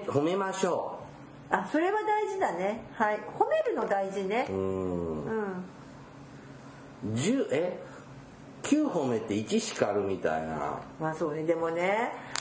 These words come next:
Speaker 2: あのー、でもね、こうやって今聞いてもらってる、
Speaker 1: うん。
Speaker 2: もしかしてお母さんの中でね、「いや、うちの子は」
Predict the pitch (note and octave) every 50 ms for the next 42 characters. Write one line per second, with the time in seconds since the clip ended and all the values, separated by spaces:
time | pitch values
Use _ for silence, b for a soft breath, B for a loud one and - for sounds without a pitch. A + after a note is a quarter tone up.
0 | B B B - - G3+ G3+ G3 G3 G3 F#3+ F#3+ F#3 F#3 F#3 F3+ F3+ F3 E3+ E3+
1 | D#3+ - - F#3 G3+ G3 F#3+ F#3 F#3+ G#3 G3+ - A3 G#3+ G#3 - A#3 A3+ G#3+ G3+
2 | - G#3+ A3 - A3+ G#3 G#3+ A3 A3 A3 - - A3 G#3 G#3+ G#3 G#3+ G#3 G3+ F#3+
3 | F#3+ A3 A3 - G#3 F#3+ F#3+ - G#3 G#3+ - B3 G#3+ G3+ G3 G3 F#3 F#3+ G3 G3
4 | G#3 G3 F#3 F3+ F3 F3+ F#3+ G#3 G#3 - G3+ A3 G#3+ G#3 G3+ G#3+ A#3 A3+ - -
5 | - - C4 C4 A#3+ B3 B3 C4 B3+ - D4 C4 - - - - -